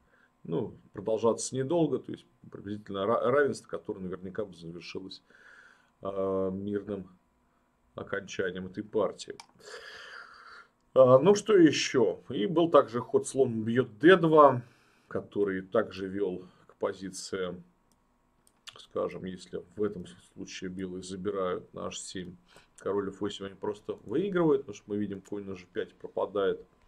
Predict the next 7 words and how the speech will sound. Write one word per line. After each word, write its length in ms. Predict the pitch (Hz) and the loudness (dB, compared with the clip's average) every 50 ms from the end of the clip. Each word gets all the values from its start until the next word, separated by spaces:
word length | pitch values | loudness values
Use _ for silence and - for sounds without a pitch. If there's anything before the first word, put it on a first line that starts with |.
| - - _ _ _ _ _ _ _ _ _ _ | -20 -20 _ _ _ _ _ _ _ _ _ _
Ну, 140 | 156 175 | 2 2
а 60 | 165 127 | 2 2
в 60 | - | 0
случае 520 | - - 131 127 - - - 110 104 101 - - _ _ _ _ _ _ _ _ _ _ _ _ _ _ _ _ _ _ _ _ _ _ _ _ _ _ - - | -6 -10 -10 -8 -8 -4 0 0 0 -2 -4 -14 _ _ _ _ _ _ _ _ _ _ _ _ _ _ _ _ _ _ _ _ _ _ _ _ _ _ -14 -10
ладья 460 | - 113 113 113 117 113 110 147 180 | -4 0 2 2 2 2 0 0 0
Д 120 | 175 170 151 | 2 0 -2
два, 420 | 127 127 123 127 123 117 113 - | -2 0 2 4 4 2 2 -2